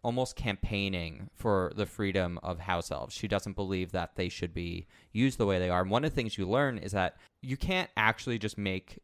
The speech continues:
something from nothing necessarily with magic, but you can change things. So, like, you know, all that food that appears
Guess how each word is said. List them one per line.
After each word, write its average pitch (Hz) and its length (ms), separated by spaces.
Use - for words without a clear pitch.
something 104 380
from 92 200
nothing 131 340
necessarily 139 520
with 147 180
magic, 160 420
but 113 120
you 104 80
can 95 240
change 98 440
things. 156 340
So, 123 180
like, 110 180
you 131 40
know, 127 220
all 120 120
that - 180
food 143 300
that 98 100
appears 95 840